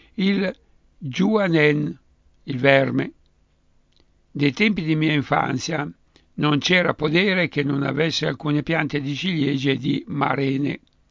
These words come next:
La scusa del cagnotto era ottima per fare nella notte di San Giovanni i repolisti dei frutti non ancora raccolti.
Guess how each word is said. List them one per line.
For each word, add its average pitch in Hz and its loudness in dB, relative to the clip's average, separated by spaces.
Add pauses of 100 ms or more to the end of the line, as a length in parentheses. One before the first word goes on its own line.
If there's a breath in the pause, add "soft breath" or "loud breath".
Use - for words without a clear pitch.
(1080 soft breath)
La 170 2
scusa 220 0
del 147 -2
cagnotto 151 0 (580 soft breath)
era 185 0
ottima 196 2
per 147 -4
fare 139 -2
nella 135 -2
notte 151 -2
di 135 -2
San 143 -4
Giovanni 170 -2 (380 loud breath)
i 214 2
repolisti 185 0
dei 175 0
frutti 165 -2
non 156 0
ancora 143 0
raccolti. 135 -4